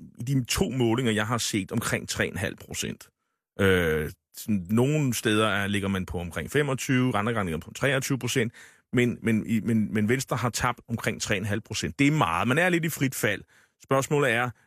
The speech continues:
hvad er bundniveauet? Kan man stabilisere, øh, s-, situationen? F-, forud for et præ-, for et ku-, et, et, et europaparlamentsvalg er det jo en katastrofe. Jeg har set en måling i dag, øh, s-, på Altinget punktum D K. Øh, jeg tror, den er lavet fra nogen, der hedder A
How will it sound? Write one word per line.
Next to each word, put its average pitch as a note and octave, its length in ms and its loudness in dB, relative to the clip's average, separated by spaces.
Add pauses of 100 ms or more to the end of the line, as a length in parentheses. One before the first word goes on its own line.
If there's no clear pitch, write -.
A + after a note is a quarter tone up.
(140)
hvad B2+ 200 0
er A#2+ 140 -2 (100)
bundniveauet? A#2+ 720 0 (240)
Kan B2 120 0
man A#2+ 120 0
stabilisere, A#2 880 0
øh, G#2+ 220 0
s-, - 200 -6
situationen? A2 680 0 (420)
F-, - 240 -6
forud A3 280 4
for F#3+ 120 2
et C#3 100 0
præ-, A#2+ 220 2
for B2 160 0
et G#2 80 0
ku-, A#2+ 160 0
et, G#2 220 0
et, G2 100 -4
et G#2+ 220 0
europaparlamentsvalg A2+ 720 0
er F#2 80 -2
det B2 60 2
jo D3+ 40 0
en B2 60 -2
katastrofe. G2+ 600 -2
Jeg C3 120 2
har F#3+ 60 2
set E3+ 260 0
en C3 80 4
måling D3 380 4
i A#2+ 40 -2
dag, C#3+ 420 -2 (800)
øh, G#2 640 0
s-, - 220 -8
på A2+ 300 0
Altinget C#3 640 -2
punktum D#3 340 2
D - 20 -14
K. - 500 -12
Øh, G#2+ 240 4
jeg G#2 100 0
tror, C#3 160 0
den C#3 120 -2
er A2+ 80 2
lavet G#2+ 300 2
fra A#2 120 -2
nogen, A#2 160 0
der A2+ 40 2
hedder A2+ 220 2
A A#2 200 0